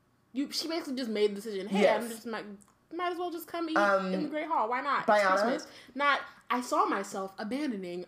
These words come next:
Speaker 1: my solitary luncheon and
Speaker 2: So at
Speaker 1: coming to join
Speaker 2: once.
Speaker 1: you, and then I went."
Speaker 2: Abandoned.
Speaker 1: That's
Speaker 2: Yeah.
Speaker 1: called decision making. <laughs> Like,
Speaker 2: I just
Speaker 1: come on.
Speaker 2: decided, I was up there, and I was like, "I could do with some people right now." Um,
Speaker 1: Right.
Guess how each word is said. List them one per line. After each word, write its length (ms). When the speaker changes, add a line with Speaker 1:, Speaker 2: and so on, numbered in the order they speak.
Speaker 1:
my 380
solitary 540
luncheon 300
and 60
Speaker 2:
So 160
at 120
Speaker 1:
coming 160
to 60
join 100
Speaker 2:
once. 100
Speaker 1:
you, 100
and 160
then 100
I 120
went." 300
Speaker 2:
Abandoned. 640
Speaker 1:
That's 180
Speaker 2:
Yeah. 140
Speaker 1:
called 80
decision 480
making. 440
<laughs> 120
Like, 440
Speaker 2:
I 80
just 120
Speaker 1:
come 100
on. 40
Speaker 2:
decided, 640
I 100
was 80
up 180
there, 440
and 80
I 100
was 100
like, 300
"I 100
could 140
do 100
with 100
some 120
people 240
right 160
now." 360
Um, 640
Speaker 1:
Right. 300